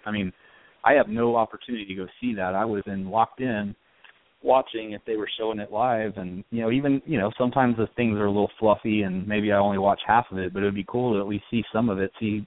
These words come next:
what Kerwin Roach looks like, and get people in the habit of basketball. I mean, you know, like I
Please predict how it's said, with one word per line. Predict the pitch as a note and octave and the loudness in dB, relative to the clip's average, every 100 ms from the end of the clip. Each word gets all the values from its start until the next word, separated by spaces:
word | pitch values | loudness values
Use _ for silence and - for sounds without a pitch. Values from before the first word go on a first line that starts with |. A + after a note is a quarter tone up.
| _ | _
what | G#2 G#2+ - | 0 0 4
Kerwin | A#2+ A2 G2+ | 4 6 6
Roach | G#2 A2 - | 4 2 0
looks | A2+ - | -6 -2
like, | A#2 A#2+ B2+ | 2 2 2
and | F2+ D#2+ - - - - _ _ - | -4 -8 -10 -20 -20 -20 _ _ 2
get | C3 - | 2 4
people | C3 C3+ C3 | 0 4 4
in | B2+ | 4
the | |
habit | A2+ C3 C3 | 4 4 4
of | A#2+ G#2 | -4 -4
basketball. | A2+ C#3 - G2 F#2+ F2+ | -4 -4 -4 -8 -2 -2
I | |
mean, | G2+ G#2 G2+ - - | -2 -6 -8 -14 -20
you | G#2 | -6
know, | A2 | 0
like | G#2+ | 2
I | A2+ | 2